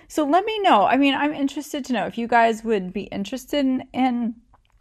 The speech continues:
a Patreon for the podcast with bonus footage and extra, like, some behind the scene clips and some stories. I actually have written some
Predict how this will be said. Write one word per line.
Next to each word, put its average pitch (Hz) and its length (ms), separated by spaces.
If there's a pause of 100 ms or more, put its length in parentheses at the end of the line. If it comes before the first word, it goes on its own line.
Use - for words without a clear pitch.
(1160)
a 226 100
Patreon 240 1000
for 247 120
the 233 140
podcast 233 840
with 226 160
bonus 220 600
footage 226 880
and 202 260
extra, 214 540
like, 185 280 (340)
some 170 240
behind 247 360
the 247 80
scene 240 260
clips 240 440
and 196 160
some 185 140
stories. 226 340
I 208 160
actually 220 420 (340)
have 208 160
written 214 580
some 202 540